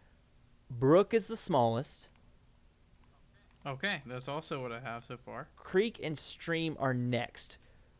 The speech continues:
Speaker 1: Creek is the second smallest, and stream is the second biggest.
Speaker 2: That's where we differ.
Speaker 1: Oh, okay.
Speaker 2: 'Cause I always imagine creeks running into rivers.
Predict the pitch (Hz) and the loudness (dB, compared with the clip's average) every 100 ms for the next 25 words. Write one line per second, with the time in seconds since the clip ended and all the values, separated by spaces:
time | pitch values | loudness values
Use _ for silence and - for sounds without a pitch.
0 | - - 226 285 302 - - 160 139 143 | -16 -2 4 4 4 -2 0 0 0 -6
1 | - - 262 233 214 196 190 180 170 - | -2 0 2 0 -2 0 2 2 -2 -6
2 | 131 - - - 180 180 165 127 113 - | -6 -6 -10 -6 -4 -2 0 0 -2 -2
3 | 113 127 120 147 139 120 127 117 110 - | -4 -4 4 4 4 6 8 8 4 -4
4 | - - - - - - - - - - | -10 -14 -18 -20 -20 -20 -20 -20 -20 -20
5 | - - - - - 139 127 135 127 127 | -20 -20 -20 -20 -4 -2 0 -2 -2 -2
6 | 135 123 175 196 - 143 185 117 151 - | 2 4 6 4 2 -2 0 -2 -4 -14
7 | - - _ - - - - _ - _ | -20 -20 _ -20 -20 -20 -20 _ -20 _
8 | - 160 156 175 190 202 190 185 170 170 | -4 0 6 8 8 6 4 0 0 0
9 | 165 160 160 151 - 175 170 - 147 143 | 2 2 0 -2 -2 -4 -2 -4 -2 0
10 | 135 135 143 143 131 123 123 120 - 127 | 0 -2 -4 -4 -4 -4 -8 -10 -10 -8
11 | 127 117 117 - - - - | -8 -8 -12 -12 -10 -8 -10